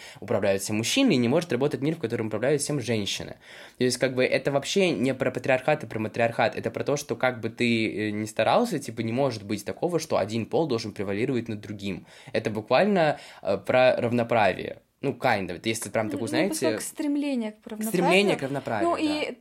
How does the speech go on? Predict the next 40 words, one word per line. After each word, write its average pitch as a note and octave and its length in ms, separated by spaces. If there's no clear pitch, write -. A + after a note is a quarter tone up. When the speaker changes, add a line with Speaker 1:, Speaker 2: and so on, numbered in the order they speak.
Speaker 2:
потому C#4 280
что D#4 160
Кен F4+ 260
в D#4+ 60
итоге D#4 240
так B3 140
говорит, C4 240
он A#3+ 100
такой: A3 260
«Да G3+ 140
я A#3 260
когда A#3+ 200
понял, C4 260
что - 180
патриархат — A3+ 520
это A3 80
не G#3 120
про, G#3 300
не G#3 140
про G#3+ 120
лошадей, A#3 380
мне B3 160
вообще A#3+ 240
не B3+ 120
интересно A#3 360
Speaker 1:
Да, - 80
Speaker 2:
стало». A#3+ 160
То B3+ 60
Speaker 1:
да, - 100
Speaker 2:
есть, - 80
Speaker 1:
да. B2 220
Speaker 2:
ну, D#4 100
всё, F4+ 220
что E4 120
он C#4+ 100
хотел, C#4+ 340
это C4 200
иметь C#4 260
какое-то, A#3+ 540
ну, B3 220